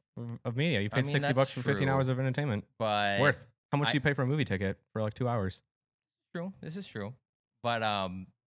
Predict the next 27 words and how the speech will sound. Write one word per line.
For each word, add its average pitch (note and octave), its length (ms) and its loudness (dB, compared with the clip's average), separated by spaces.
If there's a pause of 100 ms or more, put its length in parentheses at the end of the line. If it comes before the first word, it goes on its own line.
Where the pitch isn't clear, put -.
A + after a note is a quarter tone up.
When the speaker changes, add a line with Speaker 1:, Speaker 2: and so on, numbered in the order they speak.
(100)
Speaker 2:
I A2+ 100 -2
just, C3+ 400 -6
I, A2+ 180 -2
I'm B2 200 0
always D3+ 320 -2
left C3+ 260 -2
wanting G2 380 -4
more F2+ 480 -6
from G2 120 -10
my E2+ 120 -8
experience, F#2 800 -10
but F#2+ 140 -8
it's - 140 -14
like, F#2 220 -8 (240)
you A2+ 100 -8
play, C3+ 800 -4 (220)
you A2+ 80 -8
know, F#2+ 340 -6
a G#2+ 80 -12
couple B2 300 -4
hours, B2 420 -2
ten, B2 240 -10
fifteen A#2+ 300 -10
hours A2+ 260 -4
of G2+ 60 -12
these A2 180 -10
games, A2 460 -6